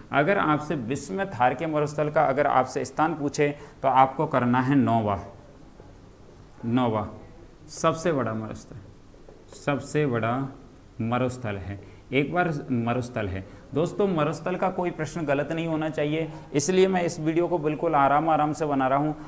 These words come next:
आपने कई इनकी वीडियो देखी होगी, आते हैं झटपट समझाते हैं, वो अपन के बिल्कुल नहीं चलता।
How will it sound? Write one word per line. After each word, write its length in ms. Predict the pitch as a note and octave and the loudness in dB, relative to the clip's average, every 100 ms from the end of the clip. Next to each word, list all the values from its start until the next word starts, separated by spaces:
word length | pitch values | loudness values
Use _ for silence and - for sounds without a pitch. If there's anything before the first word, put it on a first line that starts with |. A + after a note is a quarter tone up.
| - | 2
आपने 300 | B2 C#3 F3 | 4 4 0
कई 180 | F3+ F3 | -2 0
इनकी 240 | F3+ F3 | 0 0
वीडियो 300 | E3 D3 D#3 | 0 0 0
देखी 260 | D3+ D3+ D#3 | 0 0 0
होगी, 220 | D3+ D3+ | 0 0
आते 400 | D3 C#3+ C#3+ D#3 | 4 4 4 2
हैं 140 | D3 B2 | 0 2
झटपट 560 | D#3 D#3 C3 D3+ C3 | 2 2 0 -2 -2
समझाते 480 | C#3 C3 B2+ C3+ C#3 | -4 -2 2 0 0
हैं, 140 | C#3+ | -2
वो 120 | A#2+ D#3+ | 0 0
अपन 300 | D#3 D3 C#3+ | 0 -2 -2
के 80 | |
बिल्कुल 360 | C#3+ B2+ B2+ C#3+ | -2 -4 -2 -2
नहीं 200 | B2 B2 | -2 -4
चलता। 340 | A#2 G2+ - | -6 -6 -8